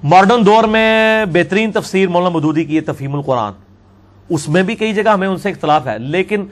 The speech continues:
قرآن کا تانا بانا سمجھنے کے لیے، آج کے دور کے قرآن کو سمجھنے کے لیے اور ایک انٹلیکچوئل لیول پہ قرآن کو ایک پڑھے لکھے بندے تک اگر کسی نے تفسیر لکھی ہے وہ تفہیم القرآن ہی ہے،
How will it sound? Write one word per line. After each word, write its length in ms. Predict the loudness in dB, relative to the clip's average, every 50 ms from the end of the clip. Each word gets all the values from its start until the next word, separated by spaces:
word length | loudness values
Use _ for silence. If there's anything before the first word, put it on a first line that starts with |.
| -16 -20 -20 -10 -4
قرآن 340 | 0 2 4 4 4 2 0
کا 100 | -2 -2
تانا 340 | 0 2 0 2 2 2 2
بانا 260 | 2 2 0 0 -2
سمجھنے 380 | -2 -4 -4 -4 -4 -4 -6
کے 140 | -6 -6 -6
لیے، 200 | -4 -2 -2 -2 2
آج 300 | 6 6 8 8 6 4
کے 100 | 0 -2
دور 200 | 0 2 2 2 0 -2
کے 80 | -4
قرآن 280 | -2 0 0 0 0 0
کو 100 | -4 -6
سمجھنے 400 | -4 -4 -4 -2 -2 -2 -2 -2
کے 100 | -2 -2
لیے 240 | -2 0 0 0 -2 -4 -10 -20 -20 -12 -4
اور 180 | 0 2 2 2
ایک 180 | 2 -2 -4 -6
انٹلیکچوئل 560 | -8 -8 -4 0 0 0 0 -2 -4 -2 0
لیول 200 | 2 2 2 0
پہ 120 | -2 -6
قرآن 320 | -6 -4 -2 -2 -2 -2 -2
کو 160 | -2 -2 -2
ایک 180 | -2 -2 -4
پڑھے 140 | -4 -4 -4
لکھے 200 | -4 -4 -4 -4
بندے 240 | -4 -4 -4 -4 -2
تک 260 | -2 -2 -2 -4 -6 -20 -20 -20 -20 -20 -20 -20 _ _
اگر 260 | -4 -2 0 2 0 0
کسی 240 | 0 -2 -10 -6
نے 120 | -4 -4 -2
تفسیر 340 | -2 -4 -4 -2 -4 -2 -2
لکھی 300 | -2 -4 -4 -2 -2 -2
ہے 40 |
وہ 160 | -2 -2 -2 -4
تفہیم 320 | -4 -4 -6 -6 -6 -6
القرآن 400 | -4 -4 -2 -2 -2 -2 -4 -6
ہی 60 | -12
ہے، 140 | -18 -20 -20